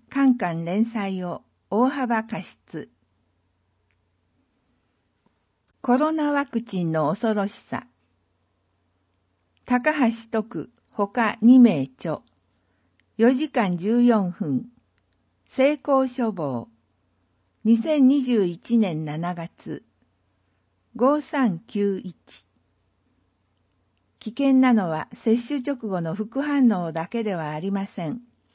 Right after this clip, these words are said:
阿鼻叫喚が始まるのは二年後から五年後なのです。危険性を叫ぶ二人の両親の意志と告発の鬼、船瀬俊介氏が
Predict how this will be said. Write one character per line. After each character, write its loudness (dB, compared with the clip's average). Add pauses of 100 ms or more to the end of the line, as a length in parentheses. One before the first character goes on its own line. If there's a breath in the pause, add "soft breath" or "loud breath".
(800)
阿 4
鼻 0
叫 0
喚 -2
が 0
始 -2
ま -2
る -8
の -6
は -12 (160)
二 6
年 6
後 2
か -6
ら -6
五 -2
年 6
後 4
な 4
の -6
で -12
す。 -20 (1400)
危 -6
険 -2
性 2
を 4
叫 -4
ぶ -6
二 -2
人 2
の -4 (540)
両 2
親 -4
の -4
意 -2
志 -16
と -6 (420)
告 -6
発 0
の 4
鬼、 -2 (840)
船 4
瀬 0
俊 4
介 -4
氏 -10
が -8